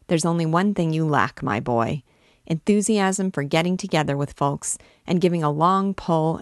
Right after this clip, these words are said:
and a strong pull all together. But perhaps that'll come to you when you have more responsibility."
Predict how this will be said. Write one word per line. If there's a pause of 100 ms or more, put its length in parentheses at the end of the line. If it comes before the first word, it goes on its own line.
and
a
strong
pull (260)
all
together. (720)
But
perhaps
that'll
come
to
you
when
you
have
more
responsibility."